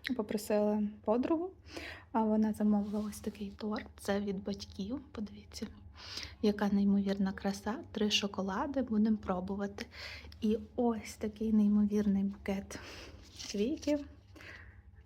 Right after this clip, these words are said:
А, навіть підписано, це просто вау, супер підняв мені настрій. Так само брат Саші, він служить, також не міг мати вихідних.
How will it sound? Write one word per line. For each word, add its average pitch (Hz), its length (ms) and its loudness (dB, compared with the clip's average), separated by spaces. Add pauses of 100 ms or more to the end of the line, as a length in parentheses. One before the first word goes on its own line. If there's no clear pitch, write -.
А, 226 60 0
навіть 202 640 0
підписано, 214 960 -2
це 208 80 -2
просто 202 600 -2
вау, 214 320 -2 (380)
супер 226 480 2
підняв 208 360 2
мені 208 280 4
настрій. 196 540 -4 (580)
Так 233 220 -4
само 233 420 2 (600)
брат 202 360 -2
Саші, 277 420 0 (220)
він 214 160 4
служить, 208 460 -2 (420)
також 214 500 -2
не 208 80 4
міг 208 240 4
мати 208 340 0
вихідних. 214 680 0